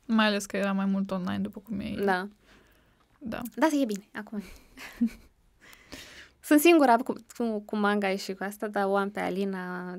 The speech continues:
Speaker 2: care este la manga cu mine, comics, uh, Simona. Simona este, cred că, persoana care m-a pu-, împins cel mai mult
Speaker 1: Mhm.
Speaker 2: până acum, uh,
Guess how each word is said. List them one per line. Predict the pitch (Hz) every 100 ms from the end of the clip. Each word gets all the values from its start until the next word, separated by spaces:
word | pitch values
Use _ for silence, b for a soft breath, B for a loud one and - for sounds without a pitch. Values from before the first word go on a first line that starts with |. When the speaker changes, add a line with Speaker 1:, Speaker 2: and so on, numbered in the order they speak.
| -
Speaker 2:
care | - 185
este | 180 - 180 180 185 190
la | 185
manga | 180 180 175
cu | -
mine, | 190 196 185 180
comics, | - 196 190 185 - - b b b b b
uh, | - 185 180 180 185
Simona. | - 175 175 175 175 175 _ _ _
Simona | - 202 185 185
este, | 180 180 - 180 175 180 185
cred | - 202
că, | -
persoana | - - 175 175 170
care | 175 175 170 175 185 196 _ _ _ _ _
m-a | 196 190 185 185 _ _ _
pu-, | 220 208
împins | 202 196 - 240 262
cel | - 226
mai | 262 190
mult | 196 403 440 - _ _ b b b b
Speaker 1:
Mhm. | 254 233 247
Speaker 2:
până | 277 254
acum, | 254 285 285
uh, | 294 - _ - 233 220